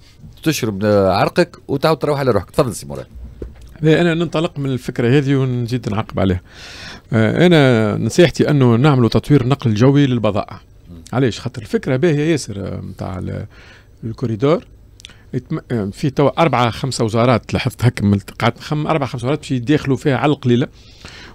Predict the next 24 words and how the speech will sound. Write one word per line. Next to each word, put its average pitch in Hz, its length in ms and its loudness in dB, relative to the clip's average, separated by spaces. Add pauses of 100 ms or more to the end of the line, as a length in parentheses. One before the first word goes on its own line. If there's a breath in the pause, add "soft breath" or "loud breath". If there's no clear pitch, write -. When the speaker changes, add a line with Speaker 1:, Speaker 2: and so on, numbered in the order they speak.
Speaker 2:
وإن 156 100 2
شاء 240 180 4
الله 175 140 8
يصير 185 400 4 (340)
ومع 131 280 -2 (100)
ما 180 280 4 (380)
معناتها 117 300 -8 (100)
باش - 180 -16
يصير 156 320 -8 (140)
بعد 151 220 -4 (300)
بضع 151 320 -2 (160)
سنوات. 120 540 -6 (100)
Speaker 1:
إيه، 123 60 -2
Speaker 2:
ولهذا 135 260 8
Speaker 1:
خدتوا 143 240 2
له 175 60 4
من 165 140 0
توا. 123 220 4 (920 soft breath)
Speaker 2:
هاي 196 180 6
الياسر. 196 340 4
Speaker 1:
باهية. 80 480 0 (300)
Speaker 2:
توا 196 240 8 (200)
انا 190 180 0
مصدر، 156 520 -4